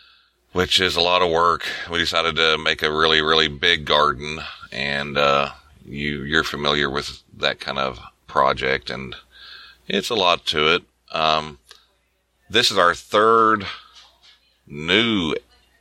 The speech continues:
like, rebirth episode, but tonight's episode actually would be the twenty-fifth one we've released in total. I looked up and checked earlier.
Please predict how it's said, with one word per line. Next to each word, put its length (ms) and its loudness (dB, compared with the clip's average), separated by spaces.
like, 200 -12
rebirth 600 -2
episode, 460 -4
but 160 -2
tonight's 920 -4
episode 440 -2
actually 460 0
would 200 -6
be 120 -2
the 120 -4
twenty-fifth 960 -2
one 320 -4
we've 240 -8
released 600 -2
in 140 -16
total. 520 -2
I 200 2
looked 300 -4
up 160 -2
and 100 -10
checked 540 -2
earlier. 500 -2